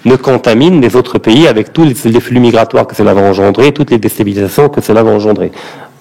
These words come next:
D'autant plus qu'avec le printemps arabe, on a vu qu'un peu partout, ce sont les mouvements politiques d'obédience islamiste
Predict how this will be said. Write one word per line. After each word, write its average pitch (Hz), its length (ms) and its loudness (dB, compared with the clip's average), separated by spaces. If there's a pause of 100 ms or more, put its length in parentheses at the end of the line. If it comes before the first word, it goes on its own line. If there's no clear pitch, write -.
(720)
D'autant 135 260 0
plus 190 200 0
qu'avec 135 240 -2
le 131 80 0
printemps 127 320 -2
arabe, 143 260 2
on 120 100 2
a 110 100 2
vu 170 160 2
qu'un 110 200 0
peu 120 120 0
partout, 170 520 0
ce 123 120 0
sont 120 200 0
les 110 360 2
mouvements 127 300 2
politiques 123 460 -2
d'obédience 120 540 0
islamiste 113 640 0